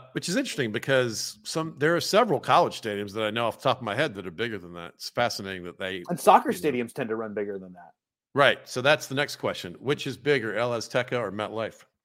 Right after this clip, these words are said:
Speaker 2: El Azteca.
Speaker 1: Yep. It's
Speaker 2: Yeah.
Speaker 1: eighty-seven thousand five hundred.
Speaker 2: Not by much, though.
Speaker 1: Yeah, it's really not by much.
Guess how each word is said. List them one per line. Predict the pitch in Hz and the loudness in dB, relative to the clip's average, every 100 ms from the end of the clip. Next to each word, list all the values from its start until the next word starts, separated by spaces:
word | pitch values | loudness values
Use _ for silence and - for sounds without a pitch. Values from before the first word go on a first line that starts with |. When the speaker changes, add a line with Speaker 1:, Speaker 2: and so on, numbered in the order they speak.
| _ _ _ _ _ _ _ _ _ _ | _ _ _ _ _ _ _ _ _ _
Speaker 2:
El | 143 | 0
Azteca. | 120 - 98 - _ _ _ _ _ | 2 -2 -6 -8 _ _ _ _ _
Speaker 1:
Yep. | 117 110 - - _ | 0 0 0 -10 _
It's | - - | -14 -2
Speaker 2:
Yeah. | 131 | 2
Speaker 1:
eighty-seven | 143 156 - - 151 127 131 | 2 0 -4 2 2 2 -4
thousand | - 139 131 131 120 113 | 4 6 6 4 -2 -8
five | - 120 113 | 0 0 0
hundred. | 110 113 95 82 - _ _ | -4 -8 -8 -12 -16 _ _
Speaker 2:
Not | 180 359 | 0 4
by | 381 | 4
much, | 370 440 - | 4 0 4
though. | 147 127 - _ _ | 2 2 -6 _ _
Speaker 1:
Yeah, | - 214 190 | 4 6 6
it's | 123 | 2
really | 165 190 | -2 -2
not | 156 180 | 0 0
by | 127 | 0
much. | 104 92 92 - | -2 -4 -8 -14